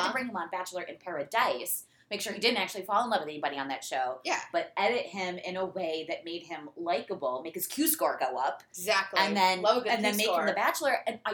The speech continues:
Speaker 2: went with it. And then I watched that season, and I realized, "Oh no, I do hate him. He is the worst. I'm
Speaker 1: Yeah.
Speaker 2: so mad at these producers."
Speaker 1: Yeah.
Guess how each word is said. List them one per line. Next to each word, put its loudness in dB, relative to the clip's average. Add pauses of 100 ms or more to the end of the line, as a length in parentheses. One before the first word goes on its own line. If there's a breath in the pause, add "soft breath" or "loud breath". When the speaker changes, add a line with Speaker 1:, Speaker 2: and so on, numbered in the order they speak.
(120)
Speaker 2:
went -10
with -16
it. -14 (280 soft breath)
And -2
then 0
I 2
watched 0
that -2
season, -8
and -6
I -8
realized, -2
"Oh -4
no, -8
I -6
do -10
hate -10
him. -12
He -16
is -4
the -8
worst. -10
I'm -20
Speaker 1:
Yeah. -2
Speaker 2:
so 2
mad -4
at -20
these -16
producers." -12
Speaker 1:
Yeah. -2